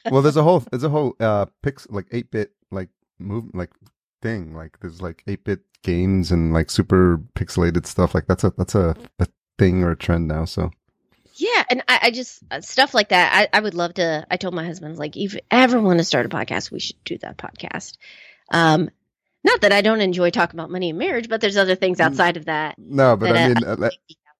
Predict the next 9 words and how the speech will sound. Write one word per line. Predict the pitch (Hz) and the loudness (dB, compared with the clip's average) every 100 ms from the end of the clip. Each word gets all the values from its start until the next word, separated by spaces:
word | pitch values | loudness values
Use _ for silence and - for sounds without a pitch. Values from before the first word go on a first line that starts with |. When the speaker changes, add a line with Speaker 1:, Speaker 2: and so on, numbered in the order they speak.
| - | 2
Speaker 2:
every | 117 120 123 | 2 4 2
single | 120 113 | 2 0
podcaster | 110 107 104 - 95 - 95 | 2 2 0 0 -2 -2 -2
has | 95 92 | 0 0
their, | 82 92 90 | 0 0 0
like, | 90 92 - | -2 -4 -8
list | 98 98 104 - | -4 -2 -2 -2
of, | 101 87 | -4 -2
like, | 92 | -4